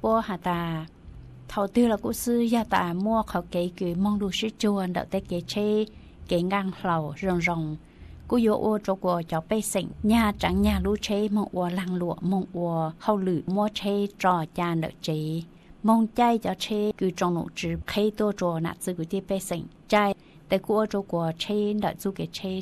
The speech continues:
chơi ru ru. Kế mong lu sư chùa, cú yếu dông dị rô lì khó cô. Tăng sư nô hạ sư, chú kế trên ngang lầu, mến thẳng thầm lương mà bố tứ bí thơ, ua lợ.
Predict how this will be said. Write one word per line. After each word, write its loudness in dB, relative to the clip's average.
chơi 0
ru -4
ru. -2
Kế 4
mong 4
lu 0
sư -2
chùa, 0
cú -2
yếu 0
dông 0
dị -6
rô 0
lì -4
khó -8
cô. -4
Tăng 0
sư -2
nô 4
hạ 2
sư, 4
chú 4
kế -2
trên 0
ngang 4
lầu, 4
mến 0
thẳng -4
thầm -4
lương -2
mà -4
bố -4
tứ -2
bí -2
thơ, 2
ua 4
lợ. 0